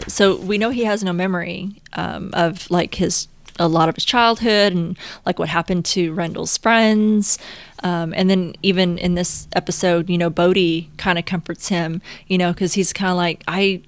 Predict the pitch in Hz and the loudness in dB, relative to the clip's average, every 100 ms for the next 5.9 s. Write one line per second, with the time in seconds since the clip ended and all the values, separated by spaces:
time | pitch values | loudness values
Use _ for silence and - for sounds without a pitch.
0 | - - 196 196 185 175 180 185 196 233 | -10 -2 2 2 2 0 0 0 0 0
1 | 233 - 277 277 180 165 202 185 175 170 | 2 2 4 4 2 0 0 0 2 0
2 | 165 175 - 175 170 165 165 165 165 165 | -2 -4 -2 0 2 0 -2 -2 -2 -2
3 | 165 170 - 190 156 196 254 185 - 185 | 0 -2 0 -2 2 2 4 2 0 0
4 | 180 160 160 151 - - - - 180 165 | 0 -2 -6 -4 -4 -4 -8 -8 -6 -6
5 | - 175 185 220 190 190 202 208 | -4 0 2 2 0 2 2 2